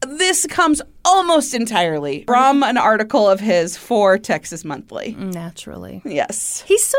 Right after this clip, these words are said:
Speaker 2: good.
Speaker 1: Re-, at everything?
Speaker 2: I was about to say, he's so good, he's the best in the biz, but then I thought, what if David Krajicek is listening and, uh, just a single tear comes
Speaker 1: Um,
Speaker 2: to his
Speaker 1: boy,
Speaker 2: eye?
Speaker 1: do I have some information for you
Speaker 2: What's
Speaker 1: about
Speaker 2: that?
Speaker 1: our boy David.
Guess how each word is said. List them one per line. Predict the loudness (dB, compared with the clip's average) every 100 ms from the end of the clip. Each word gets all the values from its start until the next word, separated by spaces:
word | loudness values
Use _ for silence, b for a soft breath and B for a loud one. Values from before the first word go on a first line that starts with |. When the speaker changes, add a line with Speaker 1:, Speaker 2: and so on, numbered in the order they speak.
| -2
Speaker 2:
good. | -2 -4 -6 -14 _ _ _ _ _ _ _ _ _ _ _
Speaker 1:
Re-, | -10 -6 -6
at | -2 0
everything? | 0 -2 -4 -4 -6 -12 _ _ _ B B B -8
Speaker 2:
I |
was | -8
about | -6 -6
to | -6
say, | -2 -4 -2
he's | -6 -4
so | -4
good, | -4 -4 -2
he's | -4 -4
the | -4
best | -4 -4
in | -4
the | -2
biz, | -2 -4 -6
but | -10 -8
then | -4
I | -4
thought, | -6 -10 b b b
what | -8 -6
if | -6
David | -8 -10 -10
Krajicek | -10 -8 -8 -10 -10 -8
is | -8
listening | -6 -6 -4 -4
and, | -6 -8 B -6
uh, | -6 -6
just | -8 -8
a | -6
single | -6 -2 -2 -4
tear | -8 -12 -12
comes | -4 0 2
Speaker 1:
Um, | 4
Speaker 2:
to | 2
his | 0 -4
Speaker 1:
boy, | 0 2 4
Speaker 2:
eye? |
Speaker 1:
do | 2
I | 2 2
have | 0 0 0 -4
some | -8 -4 -2 -4
information | -4 -4 -2 -4 -4 -6 -8 -8
for | -6 -6
you | -6
Speaker 2:
What's | -8 -12 _ -8 -4
Speaker 1:
about | -4 -4
Speaker 2:
that? | -6 -12
Speaker 1:
our | -8 -6
boy | -6 -10
David. | -10 -12 -12 -14 -16